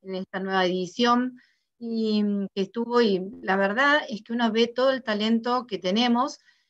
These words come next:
las innovaciones que se pueden generar, las soluciones que se pueden crear,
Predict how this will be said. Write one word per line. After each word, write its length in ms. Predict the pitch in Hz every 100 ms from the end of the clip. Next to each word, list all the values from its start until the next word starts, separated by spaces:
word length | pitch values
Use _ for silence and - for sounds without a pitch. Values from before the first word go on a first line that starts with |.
| _ -
las 120 | 190
innovaciones 580 | 196 196 190 190 247 262
que 100 | 247
se 120 | 220
pueden 280 | 208 214 220
generar, 520 | 220 202 185 196 208
las 240 | 208 196 196
soluciones 580 | 185 185 185 226 233 240
que 100 | 220
se 140 | 185
pueden 260 | - 196 202
crear, 480 | 190 185 202 240